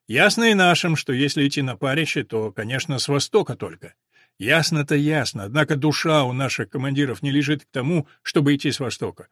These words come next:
Укрепили здесь сильно фашисты. Ждут отсюда они удара. Пристреляли дороги, тропы, разложили фугасы, мины.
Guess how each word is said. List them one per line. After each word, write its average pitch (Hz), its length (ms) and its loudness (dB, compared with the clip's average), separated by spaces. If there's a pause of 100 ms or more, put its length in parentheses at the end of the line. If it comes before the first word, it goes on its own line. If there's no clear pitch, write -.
(460)
Укрепили 202 460 4
здесь 165 240 2
сильно 175 300 -2
фашисты. - 600 -4 (360)
Ждут 190 320 2
отсюда 151 360 2
они 143 140 2
удара. 139 440 -2 (400)
Пристреляли 208 580 4
дороги, 160 440 2
тропы, 151 600 0
разложили 147 500 2
фугасы, 143 600 0
мины. 147 480 0